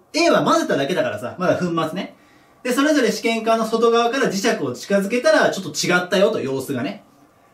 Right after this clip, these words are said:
で、三番目はまたそれぞれに薄い塩酸を加えたら、液体が発生して、Bの黒い物質から発生した気体は特有の匂いっていうね、がしましたよと。っていうことが書いてあります。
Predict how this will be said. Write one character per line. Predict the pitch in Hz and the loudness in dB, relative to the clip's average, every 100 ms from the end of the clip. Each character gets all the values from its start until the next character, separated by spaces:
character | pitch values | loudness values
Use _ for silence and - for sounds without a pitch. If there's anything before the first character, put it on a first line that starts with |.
| _ | _
で、 | 233 233 | 0 2
三 | 285 320 | 2 2
番 | 330 339 | 2 2
目 | 370 | 2
は | 330 | 2
ま | 208 | 2
た | 202 | 0
そ | 226 | 4
れ | 240 | 4
ぞ | 233 | 4
れ | 208 | 0
に | 196 285 233 - | 2 2 2 0
薄 | 185 - 269 | -2 0 -2
い | - | -2
塩 | 190 262 285 | 0 4 4
酸 | 277 269 | 2 2
を | 247 233 - - | 0 0 -6 -4
加 | 190 214 226 | 0 4 4
え | 233 | 2
た | 269 | 0
ら、 | 302 320 - - | 0 0 -2 -2
液 | 151 147 - | 0 0 0
体 | 196 | 2
が | 202 | 2
発 | 185 226 - | 2 0 2
生 | 233 220 | 4 4
し | - | 2
て、 | 285 - - - | 0 0 -2 -12
B | 135 302 339 | 2 4 4
の | 240 170 - | 2 0 -4
黒 | 240 269 | 0 0
い | 214 | 0
物 | 170 180 | -2 -4
質 | - - | -8 0
か | 214 | 0
ら | 196 | 2
発 | 220 220 | 0 2
生 | 233 220 | 2 2
し | |
た | 226 | 0
気 | - | -4
体 | 233 226 | 2 2
は | 247 294 - - | 4 2 0 -2
特 | 180 185 247 | 0 2 4
有 | 240 254 | 4 4
の | 226 | 4
匂 | 185 190 | 4 4
い | - | 2
っ | |
て | - - | -4 -10
い | 120 | -8
う | |
ね、 | 139 - - _ _ - | -10 -14 -20 _ _ -2
が | 285 | 0
し | - 160 | 0 -2
ま | 170 226 | 0 0
し | - | -2
た | - | -4
よ | - 143 | -4 -4
と。 | - - _ _ _ | -6 -12 _ _ _
っ | - | -2
て | |
い | 311 | -2
う | 320 | 0
こ | |
と | 349 | 0
が | 262 - | 0 2
書 | 165 | 0
い | 127 | 0
て | 127 | -4
あ | 113 | -8
り | 113 110 | -8 -6
ま | 135 185 | -4 -4
す。 | - | -8